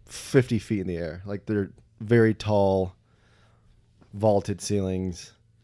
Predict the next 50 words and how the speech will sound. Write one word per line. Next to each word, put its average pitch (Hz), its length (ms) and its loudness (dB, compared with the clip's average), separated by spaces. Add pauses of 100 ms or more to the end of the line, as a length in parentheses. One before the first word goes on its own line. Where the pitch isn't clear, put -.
(600)
And 104 120 0
it's, 104 180 -2
but 120 200 4
it, 104 120 0
like, 107 200 2
the 107 80 -2
tasting 123 380 -2
room 101 80 -2
is 90 100 -6
really 98 180 -2
tiny, 101 360 -4
and 101 80 -2
you 98 80 -4
just, - 380 -10
to 107 120 -4
the 95 100 0
right 92 340 0
of 92 140 -4
the 90 120 -2
bar, 87 240 0
you 95 120 0
see, - 180 -8
like, 87 200 -4
all 78 180 -4
the 82 140 -4
tanks 87 400 -8
and 87 120 -8
stuff. 85 380 -8 (880)
Um, 92 340 -2
the 85 160 -4 (300)
building 135 300 6
itself 127 340 2
is 104 120 -4
huge, 117 300 2
so 104 100 -2
their 98 100 0
production 98 460 -2
facility, 85 400 -4 (120)
facility 92 420 -4
is 82 100 -10
pretty 90 240 -4 (220)
large. 87 420 -4
But, 87 220 -6 (580)
um, 92 220 0
behind 110 420 2
the 107 40 0
bar 110 300 6
is, 98 140 0
like, 101 160 0
this - 420 -6